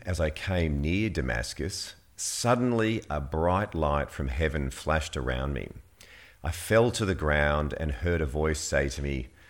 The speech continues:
"Saul, Saul, why do you persecute me?" "Who are you, Lord?" I asked. "I am Jesus of Nazareth, whom you are persecuting," he replied.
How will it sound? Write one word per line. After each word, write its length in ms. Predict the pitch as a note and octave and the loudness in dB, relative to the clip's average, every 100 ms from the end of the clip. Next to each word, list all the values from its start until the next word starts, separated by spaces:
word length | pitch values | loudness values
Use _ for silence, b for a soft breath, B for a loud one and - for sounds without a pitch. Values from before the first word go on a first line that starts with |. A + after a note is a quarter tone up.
| B B B | B B B
"Saul, 760 | - - E3 D#3 F2+ B1 A#1 - - | -8 -4 0 2 2 0 -4 -12 -18
Saul, 840 | - - - D3 G2+ C2 G1+ D2 E2+ - | -10 -6 -2 0 2 0 -4 -8 -12 -10
why 540 | A#2 B2 B2+ B2+ C3 | 0 4 4 4 2
do 160 | G#2 G2+ | 0 0
you 480 | G2+ F#2+ F2+ F2+ E2+ | 0 2 2 2 0
persecute 720 | - E2+ D#2+ F2+ - C#2 B1 | 0 0 0 -4 -4 -4 -2
me?" 240 | B1 G1+ - - _ _ _ B B B B B - | -6 -6 -14 -20 _ _ _ B B B B B -2
"Who 160 | D3 | 4
are 200 | F#2+ A2+ | 6 6
you, 160 | A#2 D2+ | 4 2
Lord?" 480 | C2+ C2+ E2 C3+ G#2+ | 2 2 2 0 0
I 160 | C#2+ | 2
asked. 560 | C#2 D2+ G#2 C#3 - - - B B B _ _ - | 4 2 0 -6 -12 -16 -20 B B B _ _ -4
"I 220 | D#2+ D#2 | 0 2
am 200 | D2+ C#2+ | 2 0
Jesus 500 | D#2+ E2 F2 D#2+ D2+ | 0 0 0 -2 -4
of 100 | C#2+ | -4
Nazareth, 680 | C2 D2 D2 D2+ A1 - - - b b b b - - | 2 2 2 -2 -6 -8 -16 -20 b b b b -10 -2
whom 180 | F#2 | 0
you 180 | E2 E2+ | 2 4
are 120 | D#2 | 2
persecuting," 920 | - A#2+ C3+ - - - C#2 G#1+ G1+ - | 2 0 0 0 -4 -4 -4 -4 -8 -12
he 140 | - D2 | -6 -4
replied. 540 | B1 - B1+ G1+ G1+ | -4 -4 -4 -2 -6